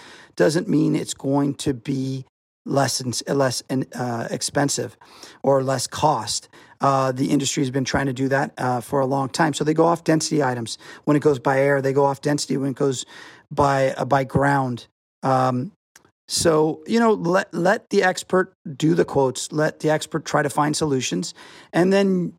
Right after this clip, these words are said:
at the end of the day, figure out your cost and, and if it works and, and go with that mode. And like you said, if it needs to be split up 'cause you need to get something into Amazon quicker,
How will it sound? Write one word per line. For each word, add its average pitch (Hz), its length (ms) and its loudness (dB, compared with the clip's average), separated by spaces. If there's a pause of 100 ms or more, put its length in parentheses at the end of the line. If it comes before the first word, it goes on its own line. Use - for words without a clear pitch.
at 165 180 0
the 165 80 2
end 165 120 2
of 170 40 0
the 165 60 0
day, 156 220 2
figure 156 260 0
out 147 160 0
your 147 120 0
cost 156 460 0
and, 151 400 -2
and 143 320 -4
if 156 140 -2
it - 80 -2
works 170 400 0
and, 151 240 0
and 143 160 -2
go 143 140 2
with 165 160 0
that 151 160 2
mode. 151 360 2 (280)
And 147 80 0
like 156 120 0
you 160 60 -4
said, 180 160 0
if - 100 -6
it 175 40 -6
needs 165 200 0
to - 80 -8
be 160 140 -4
split - 240 -4
up 185 100 -2
'cause 143 140 -6
you 156 80 0
need 156 120 2
to 151 80 -4
get 151 140 2
something 160 240 -2
into 151 160 0
Amazon 143 380 0
quicker, 220 380 0